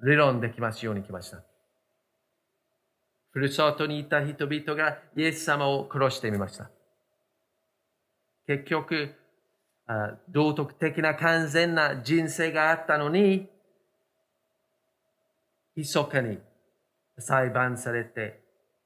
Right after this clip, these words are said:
死ぬまで十字架につけられました。世の視点から、この人は英雄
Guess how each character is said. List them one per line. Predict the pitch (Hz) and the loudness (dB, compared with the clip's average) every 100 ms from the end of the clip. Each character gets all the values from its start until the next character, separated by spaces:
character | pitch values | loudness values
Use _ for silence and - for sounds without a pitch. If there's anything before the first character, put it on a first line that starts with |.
| _ _ | _ _
死 | - 147 | -4 0
ぬ | 139 | 0
ま | 123 110 | 0 -2
で | 101 87 _ | -4 -10 _
十 | - | -10
字 | 101 101 | -10 -8
架 | 104 | -8
に | 101 95 - _ _ | -8 -10 -14 _ _
つ | - - | -20 -12
け | 107 | -10
ら | 95 | -10
れ | 90 | -12
ま | 87 | -18
し | _ | _
た。 | - _ _ _ _ _ _ _ _ _ _ _ _ _ _ _ _ _ - | -20 _ _ _ _ _ _ _ _ _ _ _ _ _ _ _ _ _ 0
世 | 143 165 | 4 4
の | 156 | 4
視 | 147 - | 0 -2
点 | 143 131 | 0 0
か | 135 | 4
ら、 | 127 123 - - _ _ - | 4 2 -2 -16 _ _ 0
こ | 160 | 2
の | 160 | 4
人 | 165 151 123 | 2 0 -2
は | 117 113 - _ _ _ _ _ _ _ _ _ | -2 -2 -6 _ _ _ _ _ _ _ _ _
英 | 160 175 175 | 2 6 6
雄 | 160 151 117 104 | 6 4 2 -2